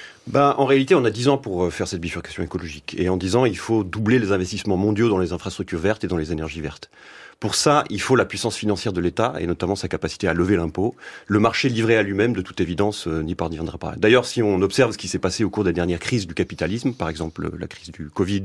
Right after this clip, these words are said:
ou la crise des subprimes, à chaque fois, c'est pas le marché lui-même qui s'est tiré du gouffre dans lequel il s'était plongé, euh, mais c'est à chaque fois l'État qui a pris en quelque sorte les commandes de la situation et qui a opéré, euh,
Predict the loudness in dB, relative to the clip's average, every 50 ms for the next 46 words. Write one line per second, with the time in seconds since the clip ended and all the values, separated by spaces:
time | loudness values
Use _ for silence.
0 | -4 -6 -8 -10 -16 -16 -16 -10 -4 -2 -2 -2 -2 -4 -6 -6 -4 -4 -4 -4
1 | -2 -2 -2 0 -2 -4 -6 -10 -14 -16 -16 -16 -10 -6 -4 -2 0 0 0 0
2 | -2 -2 -2 0 0 0 2 2 0 0 0 0 2 4 6 6 6 6 6 4
3 | 0 -4 -6 -4 -2 0 0 2 2 0 0 0 2 2 2 2 2 2 2 2
4 | 2 2 2 0 -2 -2 -4 -8 -6 -6 -4 -2 -2 0 0 0 -2 -2 -4 _
5 | -18 -18 -18 -18 -18 -8 -2 0 2 2 4 4 6 4 4 4 2 0 0 0
6 | 0 -2 0 0 2 4 4 4 4 4 4 4 4 2 -2 -4 -2 0 0 0
7 | 0 0 -2 -2 0 -2 -4 -2 -2 -2 -2 0 0 -2 2 4 4 4 6 6
8 | 4 4 2 2 0 0 -4 -4 -2 -2 -2 0 0 0 0 2 0 0 0 2
9 | 2 2 2 2 0 0 0 2 2 2 2 2 0 -2